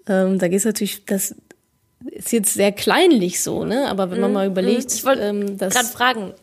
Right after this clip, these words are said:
Speaker 2: ist
Speaker 1: das
Speaker 2: dir das, ist, ist dir sowas sehr wichtig?
Speaker 1: Ähm, also ich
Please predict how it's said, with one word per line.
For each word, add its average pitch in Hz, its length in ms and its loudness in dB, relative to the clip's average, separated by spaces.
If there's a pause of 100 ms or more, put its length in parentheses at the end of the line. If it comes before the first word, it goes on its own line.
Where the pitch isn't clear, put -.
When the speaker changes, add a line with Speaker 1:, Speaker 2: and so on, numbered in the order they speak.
(280)
Speaker 2:
ist 220 140 0
Speaker 1:
das 208 80 2
Speaker 2:
dir 254 80 -4
das, 233 260 0
ist, - 400 -4
ist - 180 0
dir 233 80 0
sowas 233 280 2
sehr 220 160 0
wichtig? 180 500 -6 (720)
Speaker 1:
Ähm, 262 340 4
also 233 160 0
ich 208 240 -2